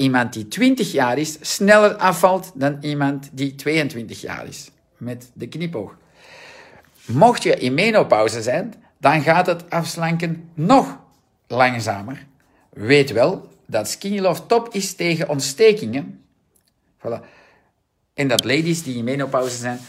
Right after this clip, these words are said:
veel ka-, meer kans maken gedurende twee jaar op veel meer ontstekingen in hun lichaam. En obese mensen in het algemeen. Zeven, ook een heel belangrijk punt. Neem je medicatie. Zaag en klaag dan niet tegen Alain.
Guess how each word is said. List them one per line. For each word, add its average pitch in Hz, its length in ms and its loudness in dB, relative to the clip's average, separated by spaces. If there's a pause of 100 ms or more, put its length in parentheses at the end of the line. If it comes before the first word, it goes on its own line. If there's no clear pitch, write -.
(160)
veel 120 200 -4
ka-, 113 220 -8
meer 117 200 -6
kans 131 260 -6
maken 113 300 -8
gedurende 110 260 -6
twee 110 180 -8
jaar 113 240 -6
op - 180 -16 (100)
veel 110 260 -4
meer 98 180 -8
ontstekingen 107 680 -6
in 95 120 -12
hun 95 120 -10
lichaam. 90 340 -14 (1400)
En 139 180 2
obese 110 360 2
mensen 113 300 -6
in 113 80 -10
het 104 100 -4
algemeen. 101 500 -2 (960)
Zeven, 214 520 4
ook 220 160 4
een 233 80 -4
heel 214 240 8
belangrijk 185 380 4
punt. 135 300 -6 (120)
Neem 170 380 0
je 185 120 6
medicatie. 180 1000 2 (300)
Zaag 151 460 2
en 143 180 0
klaag 180 320 4
dan 151 120 2
niet 143 140 0
tegen 143 240 6
Alain. 160 340 4